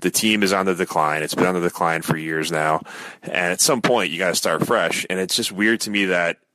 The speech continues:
maybe Don Sweeney didn't wanna do it right away. I think he did. I think he wanted to get there and,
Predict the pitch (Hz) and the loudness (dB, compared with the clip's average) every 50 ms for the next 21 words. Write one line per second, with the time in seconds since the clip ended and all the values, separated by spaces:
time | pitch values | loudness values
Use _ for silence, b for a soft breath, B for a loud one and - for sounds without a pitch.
0 | _ _ _ _ _ _ _ - _ _ _ _ _ 147 147 139 139 127 127 117 | _ _ _ _ _ _ _ -20 _ _ _ _ _ 0 2 2 2 2 2 2
1 | 113 117 110 - - - 90 95 113 123 127 135 - 113 135 139 139 139 131 143 | 2 2 2 2 0 0 0 -2 -2 0 0 0 0 0 -2 0 0 0 0 0
2 | 143 147 135 123 151 151 147 147 147 151 151 131 - 76 90 90 - 117 104 - | 0 2 2 2 2 2 2 0 0 0 0 0 -2 -2 -4 -4 -6 -8 -8 -6
3 | - 92 85 80 87 87 95 107 110 113 - 87 95 101 104 95 101 95 95 92 | -6 -6 -4 -2 0 0 2 0 -2 -2 -4 -2 0 0 -2 0 0 0 2 2
4 | 90 87 87 87 92 90 - 98 95 90 87 85 80 82 80 | 2 0 2 0 0 2 2 2 4 4 4 2 0 -4 -12